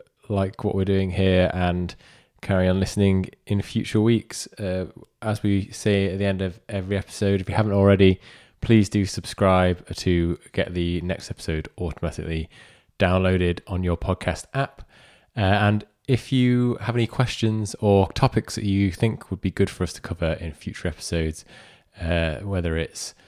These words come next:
certain things about recording music or writing music that you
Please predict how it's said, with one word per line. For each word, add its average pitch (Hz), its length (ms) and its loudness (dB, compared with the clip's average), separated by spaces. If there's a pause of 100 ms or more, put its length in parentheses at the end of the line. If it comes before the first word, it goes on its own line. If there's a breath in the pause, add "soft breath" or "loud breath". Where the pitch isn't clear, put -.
(200 soft breath)
certain 92 280 -6
things 87 220 -4
about 80 280 -4
recording 95 480 2
music 90 420 -4
or 76 320 -10
writing 87 420 -4
music 85 320 -8
that 87 80 -8
you 82 480 -8